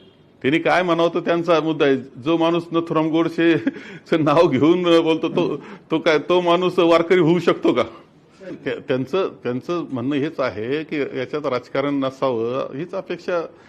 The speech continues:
त्यांची आहे. आणि माझ-, जो जो वारकरी संप्रदायाचा जे जे कीर्तनकार आहेत आणि खरे वारकरी संप्रदाय, खरे की-, कीर्तनकार,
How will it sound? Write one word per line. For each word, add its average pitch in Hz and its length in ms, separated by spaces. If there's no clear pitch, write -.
त्यांची 170 340
आहे. 151 480
आणि 160 100
माझ-, 180 220
जो 170 240
जो 233 340
वारकरी 202 360
संप्रदायाचा 165 1300
जे 175 160
जे 233 140
कीर्तनकार 185 580
आहेत 135 300
आणि 135 140
खरे 208 160
वारकरी 180 380
संप्रदाय, 127 420
खरे 233 120
की-, 214 220
कीर्तनकार, 123 520